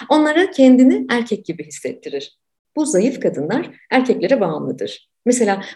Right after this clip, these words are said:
fatura falan yatıramazlar, anlamazlar çünkü. Nereden yatırılır onu da bilmezler.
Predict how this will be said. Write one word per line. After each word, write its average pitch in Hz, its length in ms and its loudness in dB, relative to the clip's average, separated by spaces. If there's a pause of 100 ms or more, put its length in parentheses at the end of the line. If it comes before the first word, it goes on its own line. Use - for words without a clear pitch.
fatura 277 300 0
falan 269 280 6
yatıramazlar, 262 680 2
anlamazlar 185 800 -2
çünkü. 127 460 -6 (120)
Nereden 285 360 4
yatırılır 269 360 0
onu 262 200 2
da 180 100 -2
bilmezler. 135 640 -12